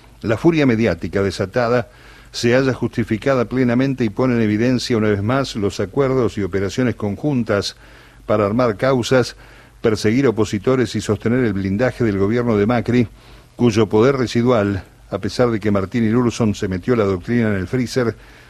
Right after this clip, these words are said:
sigue demostrando capacidades de acción y vigencia, mientras los jueces de la Corte Suprema siguen jugando al chinchón con el derecho.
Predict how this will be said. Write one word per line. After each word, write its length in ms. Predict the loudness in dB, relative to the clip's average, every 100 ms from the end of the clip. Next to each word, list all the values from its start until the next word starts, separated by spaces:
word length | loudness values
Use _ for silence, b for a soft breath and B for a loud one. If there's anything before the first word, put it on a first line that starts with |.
| B
sigue 380 | -8 -2 0 2
demostrando 640 | 2 0 0 0 0 0
capacidades 640 | -2 -2 -2 -2 -2 0 -2
de 120 | -4
acción 320 | -2 0 0
y 40 | 0
vigencia, 680 | 0 0 0 0 0 -2 -4 B B B B
mientras 600 | 0 0 2 2 0 0 0
los 240 | 0 2
jueces 600 | 2 2 4 2 2 0
de 120 | 0
la 100 | 0
Corte 300 | 2 0 0
Suprema 600 | -2 0 2 2 2 0 B B B B -10
siguen 420 | 0 2 4 2
jugando 400 | 2 2 4 2
al 80 | 2
chinchón 440 | 2 2 2 2
con 140 | 2
el 80 | 2
derecho. 520 | 0 -2 -4 -6 -8